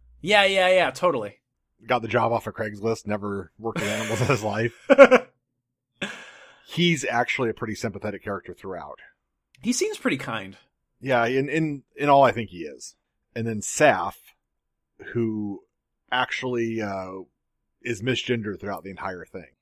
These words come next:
Speaker 1: Mm-hmm.
Speaker 2: Saf is a trans man.
Speaker 1: Okay.
Speaker 2: And doesn't get any recognition for it till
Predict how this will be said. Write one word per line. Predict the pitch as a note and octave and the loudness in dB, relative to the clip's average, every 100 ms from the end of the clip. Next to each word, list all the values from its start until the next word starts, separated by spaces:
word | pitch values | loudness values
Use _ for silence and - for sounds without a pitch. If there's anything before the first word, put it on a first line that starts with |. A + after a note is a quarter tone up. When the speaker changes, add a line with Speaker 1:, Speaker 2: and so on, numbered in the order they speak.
| _ _ | _ _
Speaker 1:
Mm-hmm. | A#2+ A#2+ A2 _ _ _ _ E2 _ _ _ - | -12 -12 -12 _ _ _ _ -20 _ _ _ -8
Speaker 2:
Saf | B2+ A2+ - | -2 -2 -2
is | G2+ F#2+ | -8 -8
a | F#2 | -10
trans | F2 A2 G2 F2+ - | -10 -10 -10 -14 -18
man. | D#2+ C2 _ _ _ _ _ - | -20 -20 _ _ _ _ _ -12
Speaker 1:
Okay. | A#2+ G#2+ - _ - | -10 -10 -14 _ -12
Speaker 2:
And | G#2 G2 F#2+ F#2 F2 E2 _ | -10 -10 -12 -14 -16 _ _
doesn't | A#2+ A#2 G#2+ - G2+ | 0 0 -2 -12 -10
get | G#2+ G2+ _ _ _ | -8 -8 _ _ _
any | B2+ A#2 | -4 -4
recognition | A2 F#2 G2 G#2+ A2 F#2+ E2 | -6 -10 -10 -10 -8 -10 -10
for | G2 F#2+ | -10 -8
it | F#2 _ | -10 _
till | - F#2+ F#2 F2 F2 E2+ | -14 -10 -8 -8 -8 -10